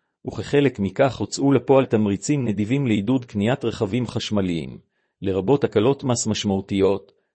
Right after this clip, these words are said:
פטורים ממס קנייה ומס כבישים שנתי מופחת. תמריצים אלו הופכים את רכישת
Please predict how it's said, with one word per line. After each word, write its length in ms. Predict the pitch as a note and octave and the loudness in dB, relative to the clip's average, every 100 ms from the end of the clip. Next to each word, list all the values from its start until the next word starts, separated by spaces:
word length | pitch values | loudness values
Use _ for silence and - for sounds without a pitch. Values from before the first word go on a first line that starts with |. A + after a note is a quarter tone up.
| _ | _
פטורים 460 | - C#3+ D3 D#3+ | -2 2 2 2
ממס 400 | B2+ A2 C3 - | 2 2 0 -2
קנייה 420 | - G2 G2 C3+ D#3 | -6 -4 -2 -2 -2
ומס 400 | B2+ C3 - - | 0 0 -2 -6
כבישים 440 | G2 - C#3 C#3 | -6 -6 -4 -4
שנתי 380 | - G#2+ - A2 | -4 -6 -4 -4
מופחת. 640 | G2+ - - F2 - _ _ _ _ _ _ _ _ _ _ _ _ | -4 -6 -6 -6 -6 _ _ _ _ _ _ _ _ _ _ _ _
תמריצים 600 | G2 F#2 G2 - D3+ C#3 | -2 0 -2 0 0 2
אלו 220 | B2 G#2+ | 4 4
הופכים 420 | G2+ - - C#3+ | 2 -2 -2 0
את 120 | C3 | 0
רכישת 540 | G#2 - F#2+ - C#3 | -2 -4 -2 2 2